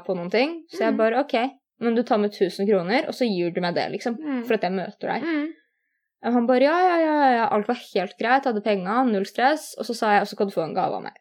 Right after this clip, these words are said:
Speaker 2: Mm.
Speaker 1: Og det jeg skulle gjøre, som jeg for så vidt gjorde, for at jeg skulle møte han, så
Speaker 2: Mm, du holder det, den løften.
Speaker 1: Jeg holder det jeg lover. Ehm, så pissa jeg på en flaske,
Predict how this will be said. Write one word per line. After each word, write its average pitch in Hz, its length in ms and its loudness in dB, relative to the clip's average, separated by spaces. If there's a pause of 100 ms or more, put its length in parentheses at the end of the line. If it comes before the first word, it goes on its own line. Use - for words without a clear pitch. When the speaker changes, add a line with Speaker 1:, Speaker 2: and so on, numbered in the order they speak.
(120)
Speaker 2:
Mm. 220 320 -4 (260)
Speaker 1:
Og 220 140 2
det 220 300 6
jeg 214 180 2
skulle 202 240 2
gjøre, 269 80 4
som 269 100 -2
jeg 269 80 2
for 269 100 -2
så 269 100 4
vidt - 180 -2
gjorde, 240 800 4
for - 80 -2
at 302 100 0
jeg 277 260 2
skulle 277 220 0
møte 226 240 0
han, 311 260 -2
så 269 160 -2
Speaker 2:
Mm, 226 300 0
du 233 100 4 (100)
holder 196 300 4
det, 247 180 4
den 269 80 0
løften. 302 120 4
Speaker 1:
Jeg 349 240 6
holder 196 300 4
det 196 100 6
jeg 202 80 6
lover. 247 400 4 (420)
Ehm, 247 260 4
så 262 160 -4
pissa - 420 -4
jeg - 100 -2
på 202 80 -2
en 208 60 0
flaske, - 480 0